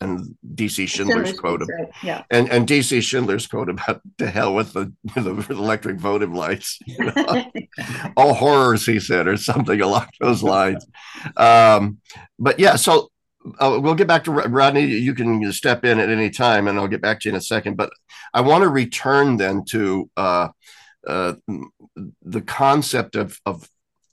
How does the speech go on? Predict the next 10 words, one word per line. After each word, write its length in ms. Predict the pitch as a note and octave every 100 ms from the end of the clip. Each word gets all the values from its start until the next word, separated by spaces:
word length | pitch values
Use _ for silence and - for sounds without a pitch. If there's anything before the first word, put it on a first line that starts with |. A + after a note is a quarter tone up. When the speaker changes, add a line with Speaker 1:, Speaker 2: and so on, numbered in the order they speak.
| _
Speaker 1:
uh, 220 | - G#2 G2+ -
the 220 | G#2 A2
related 560 | A2 A#2 C#3 E3 B2+
concepts 720 | - G#2 G2+ G2 F#2+ F#2+ - -
of 300 | F2 F2 - - - _
historicity, 920 | D3+ - C3 A#2+ A#2+ A#2+ G#2+ G#2+ - _ _
carnality, 920 | - G#2 G#2 G#2+ A2 A2+ - F#2+ G2+
materiality, 1000 | F#2 E2+ - C3 G#2+ G2 F#2 F#2 G2+ G2
and 380 | A2+ A2 G#2 G#2
risk 440 | D#3+ A2+ - -